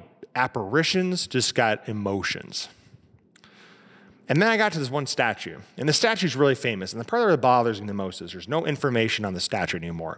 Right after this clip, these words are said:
Now, eight years ago, if this podcast was going on,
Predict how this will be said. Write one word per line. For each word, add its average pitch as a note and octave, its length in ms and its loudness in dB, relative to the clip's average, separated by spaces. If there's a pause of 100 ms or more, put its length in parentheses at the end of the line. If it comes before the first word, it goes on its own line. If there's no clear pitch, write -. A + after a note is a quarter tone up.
Now, G#2+ 140 -4
eight E3+ 140 2
years D#3 220 2
ago, B2+ 400 4 (460)
if - 80 -4
this C#3 120 4
podcast B2 480 2
was A2 60 -6
going A2+ 300 0
on, G#2 300 -2